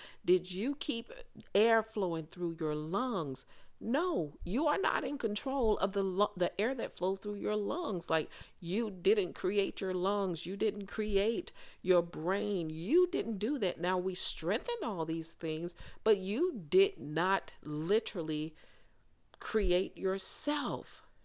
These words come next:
Now, and that's from my Christian belief standpoint. Now, I don't want to offend anyone. I don't want you to say, you know, "Hey,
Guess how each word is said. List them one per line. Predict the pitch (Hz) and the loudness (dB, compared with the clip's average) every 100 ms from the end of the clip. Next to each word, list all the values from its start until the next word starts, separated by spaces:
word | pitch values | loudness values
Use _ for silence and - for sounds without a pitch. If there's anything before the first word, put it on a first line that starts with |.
| - - 226 | -20 -6 2
Now, | 208 139 - - - - 196 | 2 2 -8 -18 -20 -2 2
and | 185 | 4
that's | 175 208 - | 4 0 -2
from | - 196 190 - - - | -2 -2 -2 -8 -20 -12
my | - 208 208 | -4 0 0
Christian | 208 - 247 - 262 | -2 0 0 0 -4
belief | 277 277 180 214 | -4 -4 -4 -4
standpoint. | - 403 453 466 - 175 123 - - - - - | -6 -4 -6 -8 2 4 4 0 -10 -18 -16 0
Now, | 226 226 - | 2 4 4
I | - 180 | 2 0
don't | 180 202 180 | 2 2 2
want | 196 - | -2 0
to | 233 190 - | 0 0 0
offend | 156 - 196 214 | -4 -2 0 0
anyone. | 214 208 202 196 208 220 - | 0 0 2 2 2 0 -2
I | 170 | 0
don't | 185 156 | 0 0
want | 180 185 202 180 - - - - - - - | 0 2 2 0 -8 -20 -20 -20 -20 -20 -8
you | 160 190 | 2 2
to | 190 202 | 4 0
say, | 170 - 196 190 190 | 0 2 4 4 4
you | 190 180 | 2 0
know, | 175 | 0
"Hey, | 170 170 185 180 | 0 0 2 0